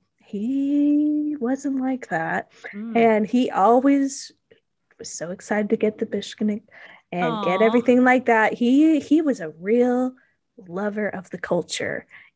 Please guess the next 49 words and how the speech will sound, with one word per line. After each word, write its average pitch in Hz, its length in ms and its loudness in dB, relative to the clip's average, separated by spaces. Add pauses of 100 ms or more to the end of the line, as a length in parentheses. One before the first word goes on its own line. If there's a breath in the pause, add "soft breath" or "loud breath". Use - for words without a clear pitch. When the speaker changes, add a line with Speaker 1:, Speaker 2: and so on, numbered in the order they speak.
Speaker 1:
And 180 580 0
even 240 280 4
though 247 140 6
he 240 160 2
may 233 220 6
not 202 240 -2
have 190 180 -10
been 175 280 -8
a - 180 -8
t-, - 180 -18 (460)
full-on 202 420 2
participant, 262 920 -2 (340 loud breath)
he, 208 140 -2
it 233 240 4
was 233 180 2
something 196 340 -4
that 156 100 -10
he 233 180 0
wanted 196 360 -2
his 196 220 -4
children 156 380 -8
to 151 60 -12
have. 127 520 -8 (320 loud breath)
And 160 320 -2
I - 200 -4
think - 220 -6
through 180 200 -4
him, 202 580 2 (460)
um, 143 280 -6
a 185 80 -6
lot 196 200 2
of 277 100 4
my 196 160 2
family 170 320 -6
members 165 320 -8
have - 100 -16
said, 170 280 -4
"Now 190 240 0
we 202 180 -2
feel 175 240 -8
proud 180 440 -6
to - 100 -20
be 160 80 -10
Choctaw - 560 -6
because 156 300 -10
of 156 120 -12
you, 165 200 -8
Sarah." - 560 -6
Speaker 2:
Wow. 190 680 -14